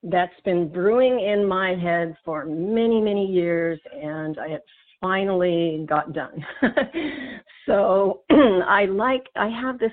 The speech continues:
thing where I like to get to the core of the problem. I like to look at big pictures, and I like to find the core of what's going on so that you're kind of, like, wading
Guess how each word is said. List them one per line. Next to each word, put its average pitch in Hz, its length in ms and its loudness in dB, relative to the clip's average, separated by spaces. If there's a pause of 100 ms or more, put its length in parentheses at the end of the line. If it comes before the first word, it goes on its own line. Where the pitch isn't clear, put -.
thing 196 160 0
where 170 120 0
I 175 80 -2
like 175 360 -4 (120)
to 170 100 -4 (180)
get 185 180 -6 (180)
to 175 120 -6
the 156 100 -8 (100)
core 175 460 -4
of - 180 -10
the - 100 -14
problem. 170 380 -4
I 185 120 -4
like 208 300 -2
to 247 60 -8
look 220 200 -4
at 170 240 -8
big 175 200 -4 (120)
pictures, 320 480 -6 (560)
and 202 120 -2
I 190 120 -2
like 180 320 -4
to 180 100 -12 (100)
find 170 340 -2 (120)
the 180 100 -6
core 175 540 -4
of 160 200 -8
what's - 200 -8 (100)
going 165 320 -4
on 165 400 -6
so 180 100 -4
that 170 180 -8
you're 170 280 -6 (140)
kind 170 160 -6
of, 160 140 -6
like, 165 180 -8 (400)
wading 185 540 2